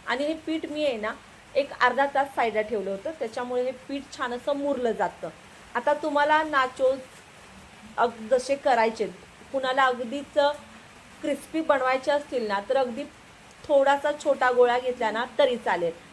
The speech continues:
तर इथं मी मोठा गोळा घेतलेला आहे. तर मी आहे ना, दोन प्रकारे तुम्हाला नाचोस बनवून दाखवणार आहे. आणि इथं पोळपाटावर आहे ना, पीठ टाकून घेतलेलं आहे. तर पीठ मी सुरुवातीलाच लावलेले, परत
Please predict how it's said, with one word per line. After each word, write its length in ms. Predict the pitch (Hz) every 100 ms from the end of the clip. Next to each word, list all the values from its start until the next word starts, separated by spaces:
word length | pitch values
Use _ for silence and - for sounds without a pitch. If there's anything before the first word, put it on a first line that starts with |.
| - -
तर 80 | 285
इथं 240 | 302 302
मी 100 | 311
मोठा 400 | 320 302 285 269
गोळा 300 | 262 254 240
घेतलेला 360 | 254 285 226 220
आहे. 160 | 294
तर 140 | 254 254
मी 220 | 262 277
आहे 100 | 269
ना, 160 | 233 247
दोन 380 | 208 240 262
प्रकारे 440 | 269 262 240 226 233
तुम्हाला 400 | 240 226 208 233
नाचोस 400 | 247 208 240 233
बनवून 380 | 220 220 208 208
दाखवणार 500 | 220 208 202 202 208
आहे. 80 | 311 - - - -
आणि 140 | 240 269
इथं 160 | 294
पोळपाटावर 680 | 311 302 277 277 277 277 285
आहे 140 | 240
ना, 160 | 208 262 - - - - -
पीठ 140 | 330 330
टाकून 340 | - 233 233 226
घेतलेलं 360 | 247 226 196
आहे. 80 | 196 -
तर 100 | 262
पीठ 280 | 269 302 311
मी 160 | 294 311
सुरुवातीलाच 680 | 330 277 269 269 254 269 285
लावलेले, 360 | 254 226 233 294 - - - -
परत 260 | 294 302